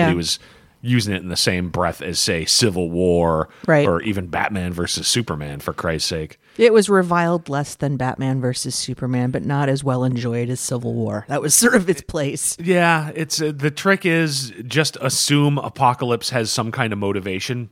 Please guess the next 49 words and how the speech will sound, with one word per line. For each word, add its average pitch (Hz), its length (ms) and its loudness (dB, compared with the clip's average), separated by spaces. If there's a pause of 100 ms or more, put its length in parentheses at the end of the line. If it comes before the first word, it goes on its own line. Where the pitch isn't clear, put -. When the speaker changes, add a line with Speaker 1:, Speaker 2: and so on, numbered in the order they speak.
(380)
Speaker 2:
'cause - 160 4
that's 160 240 4
really 147 200 4
<laughs> - 0 -
kinda 135 380 0
unclear. 120 560 -2
Just 117 220 -4
say, 120 160 -2
"All 131 100 -4
right, 123 180 0
fine. 107 460 -2
It, 104 220 -8
he's 127 180 -4
doing 143 300 2
this 131 140 -2
because 117 340 -4
reasons," 104 600 -4 (440)
and 123 100 -4
then 113 220 0
the 107 100 -4
rest 117 380 -2
of 113 80 -4
it 104 180 -8 (120)
really 120 580 -4
kinda 117 220 -2
works 101 240 -4
better 101 240 -2
than 87 80 -8
I 87 80 -8
thought 85 180 -6
it 69 60 -14
was - 100 -14
gonna 60 160 -18
work. 57 220 -20 (120)
Speaker 1:
Yeah. 156 260 -2 (420)
Speaker 2:
So 80 260 -4
it's, 82 240 -10
it's 113 180 -10
worth 123 220 2
checking 110 300 -4
out 98 180 -6
if - 160 -12
you 98 100 -8
have 95 200 -8
cable. 82 360 -10 (720)
If 143 380 -6
not, 139 320 0
uh, 160 140 2
BitTorrent. 135 500 0